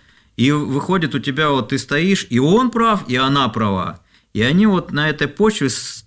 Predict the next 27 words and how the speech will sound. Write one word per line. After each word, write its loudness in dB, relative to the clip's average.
ну, 0
не 4
могут -2
никак 0
состыковаться, -4
и 2
мало 2
того, 0
они 0
отстаивают 0
эту -4
справедливость 2
свою, -4
ну, 0
добиваются, 0
иногда 0
даже 0
там 2
швыряют 0
друг 2
друга 0
в -6
чё-нибудь, 0
да, -4
там, -4
в -12
зависимости, -4